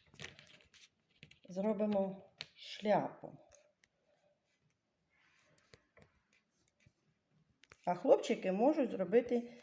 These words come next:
відро на голові. Так. Потім ми можемо нашу одягнути бабі намисто.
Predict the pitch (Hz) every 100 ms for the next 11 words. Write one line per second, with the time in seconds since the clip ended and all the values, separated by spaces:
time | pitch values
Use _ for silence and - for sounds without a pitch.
0 | - - 190 247 247 175 156 139 143 156
1 | 147 151 147 143 151 - - - - -
2 | - - - - - - - - - -
3 | _ _ 156 151 165 302 339 - _ _
4 | _ _ _ - 247 240 196 196 185 190
5 | 185 175 175 180 175 170 175 170 - -
6 | - - - - - - - - 196 190
7 | 196 208 196 180 165 165 165 165 156 151
8 | - - _ 208 233 202 160 151 - -
9 | 254